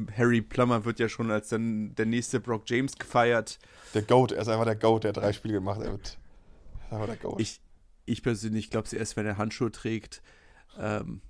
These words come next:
Speaker 1: bis dahin halte ich das für unwahrscheinlich. Aber, ähm, ja, meine fantastische Angelegenheit.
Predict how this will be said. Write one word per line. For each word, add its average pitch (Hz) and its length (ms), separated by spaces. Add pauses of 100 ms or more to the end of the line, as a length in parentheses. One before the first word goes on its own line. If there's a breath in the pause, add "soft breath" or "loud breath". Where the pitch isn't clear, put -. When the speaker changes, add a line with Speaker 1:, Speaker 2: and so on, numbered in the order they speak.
(140)
Speaker 1:
bis - 200
dahin 104 320
halte 98 160
ich - 80
das 104 160
für - 100
unwahrscheinlich. 104 840
Aber, 101 500
ähm, 101 280 (100)
ja, 87 200 (120)
meine 104 360 (720)
fantastische - 600
Angelegenheit. 107 840